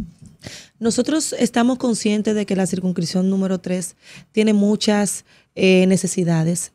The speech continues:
Dentro de mis propuestas están las prioridades que nosotros entendemos. Y ciertamente vamos a enfocarnos, o sea, todas las propuestas mías nosotros las estamos haciendo ya los proyectos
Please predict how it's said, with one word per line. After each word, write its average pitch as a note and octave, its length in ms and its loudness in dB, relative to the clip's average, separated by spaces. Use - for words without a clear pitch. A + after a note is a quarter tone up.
Dentro F#3+ 280 2
de F#3+ 120 4
mis G3 100 2
propuestas G#3+ 500 0
están F3 300 0
las F3+ 260 0
prioridades F#3+ 680 4
que F#3+ 140 -4
nosotros F#3 360 -2
entendemos. E3+ 720 -2
Y A3 480 4
ciertamente A#3 1000 2
vamos G3+ 340 2
a - 60 -4
enfocarnos, G#3 440 2
o - 20 -6
sea, - 200 0
todas A#3+ 220 4
las D#4 100 4
propuestas B3 480 0
mías A#3 180 0
nosotros G#3 300 0
las G#3+ 80 0
estamos G#3+ 380 -4
haciendo G#3+ 340 0
ya G#3 160 4
los G3+ 320 2
proyectos F3 800 -2